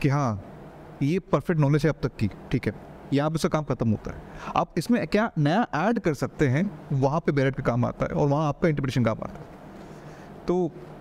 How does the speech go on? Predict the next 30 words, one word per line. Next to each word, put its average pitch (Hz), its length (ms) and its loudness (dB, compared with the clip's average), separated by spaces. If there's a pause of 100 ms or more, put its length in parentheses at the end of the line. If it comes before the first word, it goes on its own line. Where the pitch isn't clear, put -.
(120)
हमारे 165 280 4
यहाँ 208 100 4
पर 208 80 0
जो, 202 160 0
जो 185 160 -2
मुझे 156 280 -2
बहुत 165 180 -2
बड़ी 180 100 0
दिक्कत 160 280 0
ये 170 60 6
लगती 170 340 2
है, 151 140 0 (260)
जो 143 180 4
हमारे 139 260 4
law 139 140 4
students 143 280 2
में 147 80 4
ये 143 60 6
अभी 131 180 2
दिक्कत 123 340 0
है, - 360 -4 (920)
especially 151 560 4 (1080)
ये 143 200 4
मैं 147 180 6
देख 143 160 2
रहा 147 80 4
हूँ, 151 100 4
एक 147 120 2
ये, 131 300 4 (1300)
अब - 240 -2